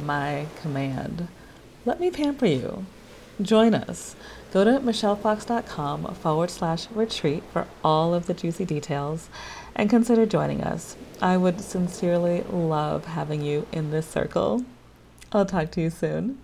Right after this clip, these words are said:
Up next, we have our goddess of rest. That is none other than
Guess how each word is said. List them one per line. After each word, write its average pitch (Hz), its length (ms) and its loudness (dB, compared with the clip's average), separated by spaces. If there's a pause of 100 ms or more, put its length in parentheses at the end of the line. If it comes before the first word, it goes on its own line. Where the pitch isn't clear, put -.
(380)
Up 226 240 8
next, 165 480 -2 (100)
we 202 160 4
have 180 440 2
our 170 360 2 (200)
goddess 147 680 0 (160)
of 156 400 -2 (100)
rest. 127 720 -4 (400)
That 160 260 6
is 175 280 4 (100)
none 185 340 4
other 139 460 -2
than 160 240 0